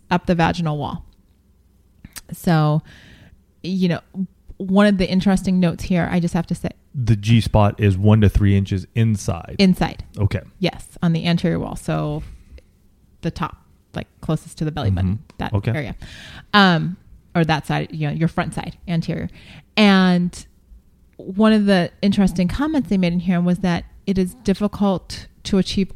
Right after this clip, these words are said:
Speaker 1: orgasm, vaginal orgasm, through the missionary position because of the angle at which
Speaker 2: The
Speaker 1: the
Speaker 2: penis
Speaker 1: penis is
Speaker 2: is
Speaker 1: in there.
Speaker 2: inserted?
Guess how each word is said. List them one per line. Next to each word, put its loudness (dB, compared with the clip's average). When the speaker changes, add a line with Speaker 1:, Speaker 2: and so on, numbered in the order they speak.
Speaker 1:
orgasm, 0
vaginal 0
orgasm, -4
through 4
the 2
missionary 0
position -2
because 0
of -2
the -2
angle 0
at -2
which -6
Speaker 2:
The 0
Speaker 1:
the -2
Speaker 2:
penis 4
Speaker 1:
penis 4
is -4
Speaker 2:
is -6
Speaker 1:
in -2
there. 2
Speaker 2:
inserted? 0